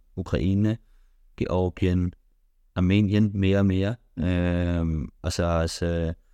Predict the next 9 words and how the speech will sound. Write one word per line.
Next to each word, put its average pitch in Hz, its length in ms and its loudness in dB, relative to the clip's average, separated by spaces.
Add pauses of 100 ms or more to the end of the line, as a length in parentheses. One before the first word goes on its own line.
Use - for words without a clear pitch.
(560)
ja, 87 120 2
Moldova, 87 840 0
og 82 360 -2
på - 160 -6
sigt - 360 -4
måske 85 380 0
også, 80 240 0
øh, 80 160 -2 (160)
Belarus 82 540 -2